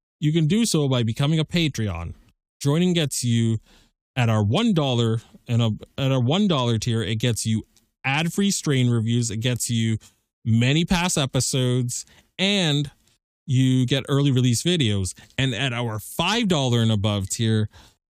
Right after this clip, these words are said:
if you're feeling extra generous, you get, you get all those things I just mentioned. But additionally, you're going to get exclusive episodes that the one dollar people are not gonna get. And you get an ever-expanding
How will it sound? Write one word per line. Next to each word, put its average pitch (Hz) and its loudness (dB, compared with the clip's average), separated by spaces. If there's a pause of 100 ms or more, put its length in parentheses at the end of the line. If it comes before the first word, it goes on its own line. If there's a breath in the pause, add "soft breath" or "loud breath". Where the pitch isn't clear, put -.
if 131 -6
you're 127 2
feeling 127 2
extra 117 0
generous, 107 0 (100)
you 117 2
get, 117 -2 (600)
you 127 2
get 123 0 (480)
all 214 0
those 147 0
things 120 2
I 110 2
just 107 -2
mentioned. 104 -2 (500 loud breath)
But 131 0
additionally, 139 2
you're 117 4
going 131 2
to 120 0
get 117 0
exclusive 143 0
episodes 127 0
that 113 -4
the 110 -2
one 156 0
dollar 113 0
people 104 -4
are 101 0
not 98 -2
gonna 101 -4
get. 95 -6 (420 loud breath)
And 175 -6
you 127 -8
get 135 -6
an 110 -8 (120)
ever-expanding 127 -6